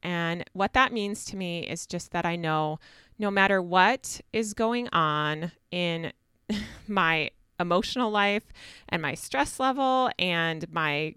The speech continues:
crazy busy head running a million miles an hour, thinking about all the things I have to get done, I know that behind all of that is a clear,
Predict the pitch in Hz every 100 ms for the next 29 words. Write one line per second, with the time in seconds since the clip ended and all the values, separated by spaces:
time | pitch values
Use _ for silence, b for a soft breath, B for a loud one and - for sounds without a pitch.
0 | _ - - 202 202 185 170 208 220 240
1 | 233 214 208 196 - - - 175 180 185
2 | 190 185 185 185 180 175 175 175 160 170
3 | 170 180 - 185 185 175 165 165 170 180
4 | 170 180 175 170 - 190 160 180 156 160
5 | 180 B B B - - 247 247 240 214
6 | - 185 - 165 170 175 185 196 214 _
7 | 165 165 180 170 143 143 - - - 156
8 | 156 - - - 175 170 170 170